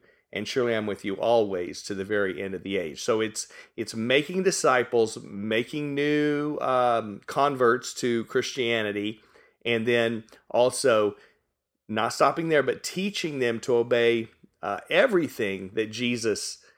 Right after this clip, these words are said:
commanded. And that is the fullness of the Word of God, uh, because all, all Scripture is God-breathed. And so,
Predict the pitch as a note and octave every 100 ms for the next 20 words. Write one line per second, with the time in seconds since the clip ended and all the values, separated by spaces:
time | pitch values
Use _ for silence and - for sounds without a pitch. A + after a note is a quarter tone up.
0 | - C3 B2 A#2 A2 F#2+ - _ _ _
1 | _ - A2 C3 D#3+ D#3 B2 - A#2 G2+
2 | - - - _ _ D#3+ F3+ D#3 B2 -
3 | A2+ A#2 A2 B2 A2 F#2 A2+ C#3+ A2 -
4 | - - - G2+ G2 G2 A2+ - A2+ G#2
5 | - A2+ A2+ - B2+ C3 B2 - - -
6 | D#3 - A2 G2+ A2 G2+ - _ - A#2
7 | G#2+ G#2+ A2+ G#2 G2 F2 - G2+ G2 A2+
8 | G#2